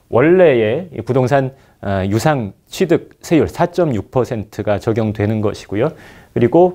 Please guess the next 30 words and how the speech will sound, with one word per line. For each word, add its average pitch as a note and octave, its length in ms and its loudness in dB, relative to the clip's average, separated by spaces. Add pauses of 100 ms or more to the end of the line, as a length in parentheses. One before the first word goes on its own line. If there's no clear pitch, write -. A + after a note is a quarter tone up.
(120)
법인 F3 260 0
사업자 D3+ 400 -4
설립 F3 400 -2
오 A2+ 220 0
년 C#3 200 2
이상일 A#2 380 -2
경우에 A2+ 420 0 (280)
역시나, C3+ 720 0
아, G2+ 180 -2
마찬가지가 A2 800 0
되겠습니다. G2 600 -4 (420)
감면을 D#3+ 440 0
받지도 A#2 380 -2
않고 A#2 680 -2
그리고 A2 400 2
중과세를 B2 500 2
적용받지도 A2 600 -6
않기 G2+ 320 -8
때문에 G2+ 340 -4
사점육 C3 480 -2
퍼센트, A2+ 420 -4 (580)
가장 A3 280 2
높은 F3+ 500 0
세율을 G3+ 600 2 (240)
적용받게 B2+ 580 0
되는 A2+ 200 -4
경우가 G#2+ 220 -4
바로 A2 380 -2 (140)
이 A#2+ 40 -12
가장, A2 380 -6